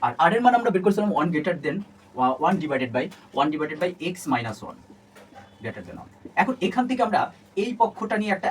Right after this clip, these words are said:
এক্স এর মান বের করব, আবার এখান থেকে এই পক্ষটা নিয়ে একটা এক্স এর মান বের করব।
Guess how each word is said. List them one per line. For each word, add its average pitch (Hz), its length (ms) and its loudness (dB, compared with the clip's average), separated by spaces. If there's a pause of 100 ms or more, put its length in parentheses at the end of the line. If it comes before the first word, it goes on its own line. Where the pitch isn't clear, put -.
(120)
এক্স - 160 -12
এর 165 100 -2
মান 143 140 2
বের 131 160 -6
করব, 165 140 -6 (320)
আবার - 160 2 (200)
এখান 240 240 -2
থেকে 233 140 -4 (120)
এই 208 120 0
পক্ষটা - 300 -4
নিয়ে 135 120 -2
একটা - 140 -8
এক্স - 120 -10
এর 254 80 -6
মান 208 140 -4
বের - 120 -14
করব। - 140 -14